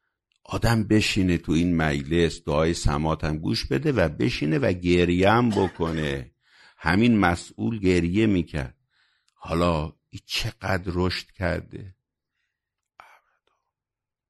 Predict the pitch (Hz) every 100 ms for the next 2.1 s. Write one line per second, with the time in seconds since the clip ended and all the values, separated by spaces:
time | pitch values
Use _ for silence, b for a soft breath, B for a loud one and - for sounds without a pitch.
0 | _ _ _ _ _ _ _ _ - -
1 | 78 78 80 123 - - 127 120 117 -
2 | 123